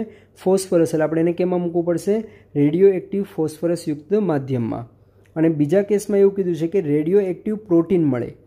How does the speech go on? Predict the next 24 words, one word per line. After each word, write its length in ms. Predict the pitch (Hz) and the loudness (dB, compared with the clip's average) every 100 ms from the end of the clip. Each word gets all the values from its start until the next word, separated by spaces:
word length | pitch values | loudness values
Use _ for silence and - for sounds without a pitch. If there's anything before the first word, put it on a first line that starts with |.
| _ _ _ - | _ _ _ -4
તો 80 | |
રેડિયોએક્ટિવ 600 | 135 135 147 208 196 214 | 0 2 4 2 2 -6
પ્રોટીન 380 | 208 180 175 196 | -4 -4 -2 -2
ક્યારે 220 | 196 202 | -2 -2
મળશે? 300 | 190 185 180 185 | -2 -4 -4 -4
કે 120 | 175 | -2
જ્યારે 240 | 165 160 | -2 0
એનો 160 | 170 190 | 0 -2
સલ્ફર 580 | 190 - 165 156 196 226 226 - _ _ | -6 -4 -4 -2 -2 -2 -6 -18 _ _
કેવું 180 | 170 170 | 2 4
થશે? 280 | 175 170 208 | 2 0 0
રેડિયોએક્ટિવથી 1400 | 196 156 156 180 160 147 180 196 202 - _ _ - 196 | 0 0 2 0 0 -2 -2 -4 -6 -14 _ _ -8 -6
અભિરંજિત 600 | - 156 160 147 143 143 | -2 2 4 4 0 -4
થશે, 240 | 135 123 | -8 -6
અને 160 | 135 139 | -4 -2
જેથી 360 | 135 185 180 139 | 0 -2 -2 -4
ત્યારે 360 | 151 147 180 214 - - _ - | -2 -2 -2 -4 -8 -20 _ -6
આપણે 320 | 175 180 156 143 165 | -4 0 0 0 -2
વાયરસને 520 | 143 147 170 170 208 | 0 2 0 0 0
રેડિયોએક્ટિવ 720 | 156 147 170 190 175 - 202 | 2 4 4 2 -2 -4 -6
સલ્ફરયુક્ત 720 | 196 160 147 190 185 165 151 170 | -4 -6 -6 -4 -4 -4 -4 -4
માધ્યમમાં 640 | 151 139 147 156 196 226 - _ - | -4 -2 -2 -2 -2 -6 -12 _ -6
મૂકવું 360 | 156 156 143 135 | -4 0 -2 -2
પડે. 240 | 127 131 | -4 -6